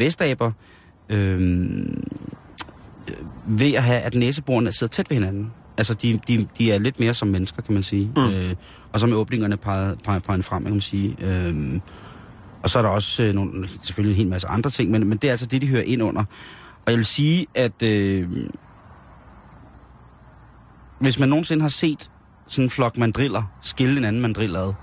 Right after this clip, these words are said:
Speaker 1: så er man altså ikke i tvivl om, at det her, det er altså ikke bare en pussenusse-abe. Det her, det er... Øh,
Speaker 2: Jeg synes, det er et godt valg at, at, at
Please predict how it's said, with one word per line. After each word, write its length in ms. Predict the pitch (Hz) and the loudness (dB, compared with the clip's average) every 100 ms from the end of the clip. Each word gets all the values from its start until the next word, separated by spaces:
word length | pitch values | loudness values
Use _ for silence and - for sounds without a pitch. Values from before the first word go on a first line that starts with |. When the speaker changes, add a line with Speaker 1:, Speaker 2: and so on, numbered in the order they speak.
| - - - - - - - - | -14 -20 -20 -20 -20 -20 -20 -2
Speaker 1:
så 120 | 131 | 2
er 40 | |
man 60 | 139 | 2
altså 160 | 123 | 2
ikke 140 | 139 147 | 0 -2
i 40 | |
tvivl 380 | - - 175 123 | -4 0 2 2
om, 160 | 107 - - - _ _ _ _ _ | 0 -4 -14 -20 _ _ _ _ _
at 140 | 117 - | -2 2
det 100 | 131 | 2
her, 120 | 120 | 2
det 200 | - 123 | 0 0
er 60 | |
altså 180 | 107 - | 0 0
ikke 200 | 104 107 | 0 0
bare 340 | - 92 110 110 | 0 0 0 0
en 120 | 104 | -2
pussenusse-abe. 880 | 113 101 101 98 101 90 95 92 95 - _ - - _ | 0 2 2 2 2 0 -2 -2 -6 -10 _ -20 -20 _
Det 60 | 117 | 2
her, 40 | 113 | 2
det 180 | 120 104 | 4 4
er... 280 | 113 120 | 4 2
Øh, 320 | 113 101 98 92 87 | 2 2 2 2 0
Speaker 2:
Jeg 80 | 110 | -4
synes, 100 | 131 | -2
det 80 | 226 | -2
er 20 | |
et 40 | 196 | 0
godt 220 | 202 190 | 0 2
valg 200 | 202 185 | 0 0
at, 100 | 175 | 0
at, 460 | 147 170 156 147 127 - | 2 2 2 0 -2 -6
at 100 | 131 | -4